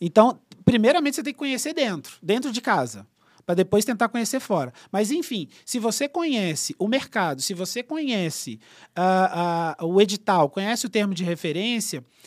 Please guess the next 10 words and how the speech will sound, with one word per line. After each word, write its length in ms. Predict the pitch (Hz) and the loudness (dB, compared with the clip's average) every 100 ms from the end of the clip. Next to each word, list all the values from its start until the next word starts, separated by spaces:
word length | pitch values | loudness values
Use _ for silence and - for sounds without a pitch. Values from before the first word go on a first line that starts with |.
| - - | -20 -2
o 60 | 196 | 0
licitante 480 | 233 240 220 277 | 0 -2 -2 -4
que 80 | - | -4
tá 140 | - 208 | -4 -2
bem 240 | 185 277 | 0 0
preparado 560 | 254 220 196 180 160 - | 0 0 0 0 -2 -4
a 200 | 214 247 | -2 -2
esse 240 | 220 208 | -2 -4
nível, 500 | 170 180 226 156 131 123 _ _ - - - _ _ _ | -4 -2 -2 -4 -8 -10 _ _ -20 -20 -20 _ _ _
ele 260 | 233 247 | -4 -4